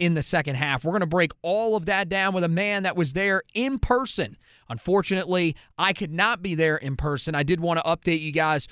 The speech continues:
from what I told you on Thursday night, though. I am doing a lot better, in a much better spot, uh, today than I was then. Um, and again, we really appreciate everything, you know, for, from this week for you, from you guys.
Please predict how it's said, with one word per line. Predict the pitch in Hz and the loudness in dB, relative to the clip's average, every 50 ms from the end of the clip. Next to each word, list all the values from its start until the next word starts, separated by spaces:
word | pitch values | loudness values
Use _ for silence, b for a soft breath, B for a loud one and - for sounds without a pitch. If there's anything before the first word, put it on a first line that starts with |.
| B B B B | B B B B
from | - 156 160 | -10 -4 0
what | 170 175 | 2 2
I | 170 | 2
told | 156 - 196 185 175 156 | 2 2 0 0 0 0
you | 151 170 | 0 2
on | 160 156 151 | 2 2 0
Thursday | 151 - - 190 185 180 180 151 160 180 170 | -2 -2 -2 0 0 0 0 0 0 0 2
night, | 160 170 165 160 - | 2 2 0 0 0
though. | - 170 165 | 0 0 2
I | 156 156 165 | 2 2 2
am | 170 170 | 0 0
doing | 156 143 180 170 165 160 160 - | 0 0 0 0 0 0 -2 -2
a | - | -2
lot | 151 156 156 165 185 165 156 | -2 0 0 0 -2 0 0
better, | 185 180 180 202 220 233 | 0 0 0 0 -2 -2
in | 180 156 156 | -2 -2 -2
a | 147 | 0
much | 147 151 175 175 - - | 2 2 2 0 0 0
better | 185 180 175 165 | 0 0 0 -2
spot, | - - - 196 170 165 175 170 175 b b b b b b b | -4 -2 -2 0 2 2 2 0 0 b b b b b b b
uh, | 143 143 139 | 0 0 0
today | 127 - - 170 143 156 170 170 180 180 170 | 0 0 -4 -2 0 2 4 4 4 4 2
than | 160 165 156 | 0 0 0
I | 151 147 | 0 0
was | 139 147 160 156 147 127 123 123 | 2 0 0 0 0 -2 -2 0
then. | 143 156 165 175 196 208 220 B B B B B B 139 | 0 2 2 2 0 -2 -4 B B B B B B -2
Um, | 131 131 135 135 | -2 0 0 0
and | 147 151 | 0 0
again, | 147 139 175 170 151 143 | 2 2 2 2 2 2
we | 143 175 | 0 0
really | 175 170 180 185 190 185 175 | 0 2 2 2 2 2 0
appreciate | 160 127 - 180 175 160 - 175 165 156 151 | -2 -2 -2 -4 -4 -2 -2 0 0 2 2
everything, | 160 156 160 156 147 - 170 160 156 156 151 147 139 143 | 2 2 0 -2 -2 0 0 0 0 0 0 -2 -2 -4
you | 147 147 | -2 0
know, | 143 143 135 | 0 0 0
for, | - - 156 170 160 | 0 0 0 0 0
from | 139 - 160 156 151 | -2 -2 0 0 2
this | 151 143 - | 2 0 0
week | - 151 156 147 - | 0 0 0 0 -2
for | - - 156 | -4 -4 -2
you, | 147 143 143 151 151 127 127 - | 0 0 -2 -2 -6 -10 -8 -6
from | 165 156 151 | -4 -4 -2
you | 147 | -2
guys. | 139 151 151 151 147 147 147 139 - | 0 0 2 2 2 0 0 -2 -4